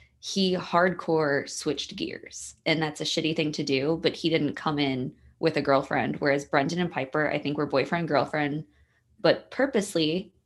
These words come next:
did not put a label on it so that they could come here and, just like Piper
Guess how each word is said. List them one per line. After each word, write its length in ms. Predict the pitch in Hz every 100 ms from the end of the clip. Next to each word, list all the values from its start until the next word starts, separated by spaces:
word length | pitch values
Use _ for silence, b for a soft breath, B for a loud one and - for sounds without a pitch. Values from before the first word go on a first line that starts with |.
| _ _
did 140 | - 160
not 180 | 147 -
put 180 | 156
a 20 | 151
label 340 | 147 170 165
on 160 | 143 143
it 160 | 151 -
so 160 | - 156
that 80 | 156
they 80 | 151
could 240 | 156 135 - _
come 200 | - 156
here 240 | 160 160 156
and, 320 | 147 147 147 b b b b _ _ -
just 200 | 240 214
like 120 | 220
Piper 300 | 302 320